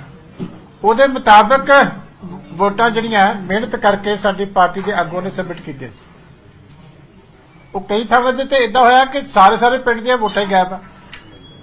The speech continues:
ਉਹ ਜ਼ਾਹਰ ਤੌਰ ਤੇ ਕਿਤੇ ਨਾ ਕਿਤੇ ਇੱਕ ਸ਼ਰਾਰਤ ਹੋਈ ਹੈ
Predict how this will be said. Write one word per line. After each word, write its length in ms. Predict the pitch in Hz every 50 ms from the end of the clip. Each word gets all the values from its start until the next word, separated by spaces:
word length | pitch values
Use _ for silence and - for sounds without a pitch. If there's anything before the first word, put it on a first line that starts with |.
| - - - - -
ਉਹ 100 | 180 170 156 143 - - -
ਜ਼ਾਹਰ 300 | 143 160 165 160 185 190
ਤੌਰ 160 | 202 214 208 196
ਤੇ 160 | 202 220 208
ਕਿਤੇ 200 | 208 196 185 202
ਨਾ 80 | 214
ਕਿਤੇ 220 | 208 202 202 196 226
ਇੱਕ 100 | - - - - - -
ਸ਼ਰਾਰਤ 400 | - 175 165 165 175 175 156 165
ਹੋਈ 240 | 156 175 185 196 202
ਹੈ 120 | 165 127